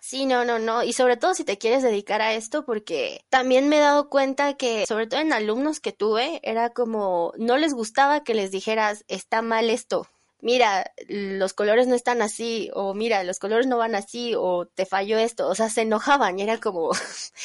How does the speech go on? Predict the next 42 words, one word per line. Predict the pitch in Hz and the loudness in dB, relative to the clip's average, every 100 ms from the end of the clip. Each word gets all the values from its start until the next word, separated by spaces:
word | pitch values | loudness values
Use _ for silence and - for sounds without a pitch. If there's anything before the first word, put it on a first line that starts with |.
| - - | -12 -4
"Entonces, | 262 285 - 370 359 453 453 415 - - - - - - - | 0 0 2 2 2 2 4 2 -2 -18 -16 -12 -12 -10 -2
¿para | 302 294 | 0 2
qué | 359 349 | 2 4
vienes | 359 370 349 320 | 4 4 2 0
a | 269 | 2
una | 294 302 | 2 2
clase, | 262 294 302 107 | 2 0 0 -2
no?". | 107 110 - - - - - | -2 -4 -6 -14 -20 -20 -10
Y | - | -6
sobre | - 294 | 0 0
todo | 294 370 | 2 0
si | 359 | 0
te | - | -4
quieres | 285 311 | -4 -2
dedicar | 302 247 226 262 | 0 0 0 2
a | 277 | 2
esto, | 285 311 | 0 -4
es | 294 | -6
como | 302 285 254 | -6 -4 -2
de, | 220 196 190 _ | -2 -4 -6 _
pues, | 220 220 214 | -4 -4 -6
siempre | - 302 311 330 | -8 -4 0 0
vas | 302 302 | 0 -2
a | |
estar | - 269 269 269 269 | -4 0 0 -2 -6
como | 277 269 233 196 165 - - _ _ _ _ _ _ - | -6 -4 -2 -2 -2 -4 -8 _ _ _ _ _ _ -4
abier-, | 196 220 233 247 | -2 2 2 0
bueno, | 208 220 208 175 190 _ | -2 -2 -2 -4 -8 _
tienes | 277 349 370 | -2 0 0
que | 214 | -4
estar | - 214 | -2 -2
abierto | 214 208 202 | -2 -4 -4
a | 202 | -6
críticas | 208 202 180 190 247 262 - - - - - - | -6 -8 -8 -2 -2 -2 -12 -20 -20 -20 -16 -8
y | |
siempre | 220 294 330 285 | -2 2 4 4
te | 226 | 4
van | 214 240 | 2 0
a | |
estar | - 226 233 | 0 0 0
criticando, | 233 214 - - 240 254 190 | -4 -8 -8 -2 0 0 -2
¿no? | 180 190 311 | -2 -6 -8